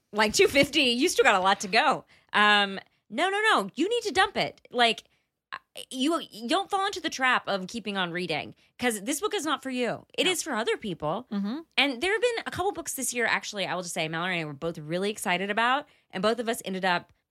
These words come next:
Speaker 1: not really getting into for various
Speaker 2: Yep.
Speaker 1: reasons. And we were hyped, and these books were hyped for us. Um, and these are favorite authors. But when we read it,
Speaker 2: Just didn't click.
Speaker 1: we were both like, "Eh."
Speaker 2: Yeah.
Speaker 1: And we dump it. We get
Speaker 2: Mm-hmm.
Speaker 1: rid of that book. We don't, we don't keep reading it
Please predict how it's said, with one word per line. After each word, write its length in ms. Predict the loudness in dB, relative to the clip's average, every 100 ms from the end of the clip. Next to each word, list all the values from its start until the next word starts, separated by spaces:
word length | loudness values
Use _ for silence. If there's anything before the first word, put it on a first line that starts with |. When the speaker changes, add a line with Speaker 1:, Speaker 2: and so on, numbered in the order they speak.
| _
Speaker 1:
not 340 | -6 -4 -4
really 220 | -4 -6 -6
getting 220 | -6 -6
into 220 | -10 -12
for 80 | -10
various 340 | -8 -8 -4
Speaker 2:
Yep. 180 | -2 0 -2
Speaker 1:
reasons. 340 | -4 -12 -8 2
And 300 | 2 2 -2 _ _ _ _ -20 -8
we 280 | -2 2 4
were 160 | 4 4
hyped, 360 | 2 2 0
and 140 | -4 -4
these 140 | -4
books 280 | -4 -4 -4
were 100 | -2
hyped 280 | -2 -2 -4
for 240 | -4 -2
us. 320 | -4 -4 -8 -8 -18 _ 2
Um, 180 | 2 4
and 140 | 0
these 140 | -2 -4
are 60 |
favorite 400 | -4 -2 0 0
authors. 540 | 0 -2 -2 -8 -10 -16 _ _ -2
But 140 | 0
when 180 | 0 -2
we 120 | -2
read 180 | 0 0 0 -4
it, 160 | -8 _ _ _ _ _
Speaker 2:
Just 160 | -10 -4
didn't 200 | -2 0
click. 260 | -2 -4 -6 -4
Speaker 1:
we 140 | -2
were 60 | 0
both 180 | 0
like, 260 | 0 -4 -4
"Eh." 160 | -10 -12 -12 -20 _ _ _
Speaker 2:
Yeah. 140 | -4
Speaker 1:
And 80 | 0
we 100 | 0
dump 220 | -2 -4
it. 100 | -8 -10 _ _
We 100 | 0 2
get 80 |
Speaker 2:
Mm-hmm. 80 | 2
Speaker 1:
rid 100 | 2
of 80 | 0
that 160 | -2 0
book. 200 | -2 -2 -6
We 100 | 0
don't, 320 | 0 0 -6
we 120 | -4
don't 240 | -2 -4
keep 200 | -6 -8
reading 220 | -4 -4
it 140 | -4